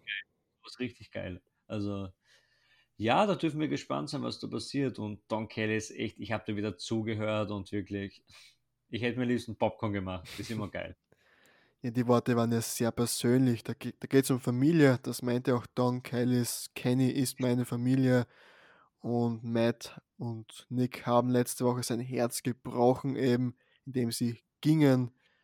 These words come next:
Speaker 2: Kenny hat sich ja für die Young Bucks und nicht für A E W entschieden. Dann gab's auch eben wie die von dir erwähnte Ohrfeige von Don Callis.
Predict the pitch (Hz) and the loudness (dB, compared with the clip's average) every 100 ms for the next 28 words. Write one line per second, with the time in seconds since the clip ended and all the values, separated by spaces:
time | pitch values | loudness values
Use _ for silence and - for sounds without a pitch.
0 | _ _ _ - 120 123 117 - 127 127 | _ _ _ -2 2 4 2 0 -2 0
1 | 117 110 _ _ _ _ - 127 120 120 | 0 -2 _ _ _ _ 2 4 4 6
2 | 123 156 160 131 123 - 127 131 151 - | 8 6 8 8 8 4 0 2 2 0
3 | 135 - 135 127 120 - - 151 165 135 | -2 2 4 2 0 0 2 4 6 6
4 | 127 123 - - 123 120 123 117 _ _ | 6 4 0 2 2 2 -2 -4 _ _
5 | _ _ _ - 113 110 110 127 123 123 | _ _ _ -8 -6 -2 0 2 2 2
6 | 120 123 - 120 117 - 117 120 117 117 | 0 -4 0 0 0 -2 0 0 0 0
7 | 127 - 127 127 - 123 120 - 123 120 | -2 0 2 2 0 0 -2 -2 -2 -2
8 | - 120 120 - - 120 127 127 123 - | 0 0 -2 -6 -2 2 4 4 4 -2